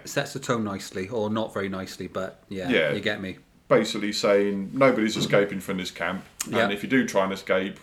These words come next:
Speaker 2: we're gonna shoot you to fuck."
Speaker 1: Unless you're good at football.
Speaker 2: Yeah. Well, what happens with that murder, <laughs> that's the other way of putting it, is the old Red Cross come along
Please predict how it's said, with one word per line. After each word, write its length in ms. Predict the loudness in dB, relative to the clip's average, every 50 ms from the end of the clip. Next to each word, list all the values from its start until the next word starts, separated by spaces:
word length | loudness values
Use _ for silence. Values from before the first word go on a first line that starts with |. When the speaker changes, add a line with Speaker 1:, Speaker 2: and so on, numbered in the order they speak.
| -16 -8 -4
Speaker 2:
we're 140 | -4 -2
gonna 180 | 0 0 -2 -2
shoot 200 | -4 -6 -8 -8
you 80 | -8 -8
to 80 | -10 -12
fuck." 300 | -10 -12 -12 -12 -14 -18 -14 -10
Speaker 1:
Unless 300 | -6 -4 -4 -4 -4 -6
you're 60 | -4
good 120 | -4 -4 -4
at 80 | -4
football. 480 | -4 -6 -6 -6 -4 -6 -4 -4 -6 -8 -18 _ _ _ -4
Speaker 2:
Yeah. 340 | 2 6 8 8 8 6 4 -4 -16 _ _ -2
Well, 340 | 6 10 10 10 10 8 4 -2 -10 -20 _ _ _ _ _ -2
what 240 | 4 6 8 8 10
happens 400 | 8 8 6 6 4 4 2 0
with 160 | -2 2 4
that 320 | 6 6 6 4 0 -6 -16 _ _ _ _ _ _ _
murder, 500 | -2 2 4 4 4 4 4 4 4 2 2 -2 -10 -10 -10 -10
<laughs> 280 | -10 -8 -8 -8 -2 2
that's 200 | 4 4 4 4
the 160 | 4 6 8 8
other 160 | 8 6 6
way 160 | 6 6 6
of 100 | 4 4
putting 280 | 2 0 2 2 2 2
it, 240 | 2 0 0 -2 -8 -16 -20 -20 -20 -12 -2
is 240 | 4 4 4 4 4
the 140 | 4 6 8
old 240 | 8 8 8 6 6
Red 260 | 6 6 6 6 4
Cross 580 | -4 0 2 4 4 2 0 -6 -8 -10 -12 -16 _ _ _ _ _ _ _ _ _ -10
come 180 | -4 -2 -2 0
along 300 | 0 0 0 0 -2